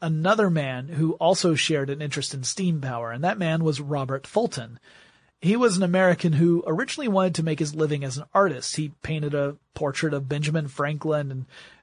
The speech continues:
felt that he was on his way to becoming a great artist, but his career path was cut short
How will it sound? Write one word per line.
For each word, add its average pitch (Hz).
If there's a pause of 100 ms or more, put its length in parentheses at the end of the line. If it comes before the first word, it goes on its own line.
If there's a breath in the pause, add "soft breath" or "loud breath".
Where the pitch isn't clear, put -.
(120)
felt 254
that 160
he 180
was 160
on 175
his 147
way 151
to 143
becoming 147
a 131
great 135
artist, 135 (420 soft breath)
but 175
his 185
career 285
path 196
was 170
cut 185
short 139